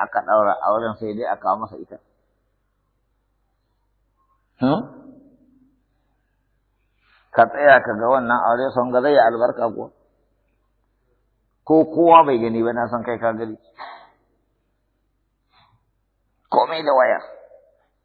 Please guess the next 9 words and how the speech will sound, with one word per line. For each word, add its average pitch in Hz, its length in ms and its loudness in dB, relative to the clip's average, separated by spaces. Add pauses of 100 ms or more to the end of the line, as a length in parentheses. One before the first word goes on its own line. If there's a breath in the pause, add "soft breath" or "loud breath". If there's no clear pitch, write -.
(120)
Wayewa 95 500 -2
ce. - 140 -18 (640)
Insha - 160 -14
Allah, 80 260 -10
wadare 95 400 -4
da 90 100 -8
irin 90 200 -6
wannan 82 320 -8
wayewa. 67 400 -12